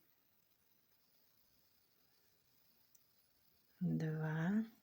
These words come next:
Potem, jak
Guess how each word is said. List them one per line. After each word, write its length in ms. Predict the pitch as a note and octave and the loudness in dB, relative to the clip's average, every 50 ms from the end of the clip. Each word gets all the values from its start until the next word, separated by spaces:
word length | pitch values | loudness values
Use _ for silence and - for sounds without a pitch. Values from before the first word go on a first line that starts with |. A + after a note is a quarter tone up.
| _ _ _ _ _ _ _ _ _ _ _ _ _ _ _ _ _ _ _ _ _ _ _ _ _ _ _ _ _ _ _ _ _ _ _ _ _ _ _ _ _ - - | _ _ _ _ _ _ _ _ _ _ _ _ _ _ _ _ _ _ _ _ _ _ _ _ _ _ _ _ _ _ _ _ _ _ _ _ _ _ _ _ _ -18 0
Potem, 380 | - B3+ B3+ B3+ - A3+ G#3+ G3+ | 2 2 4 6 8 8 8 8
jak 260 | G3 F#3+ - - | 6 4 -2 -10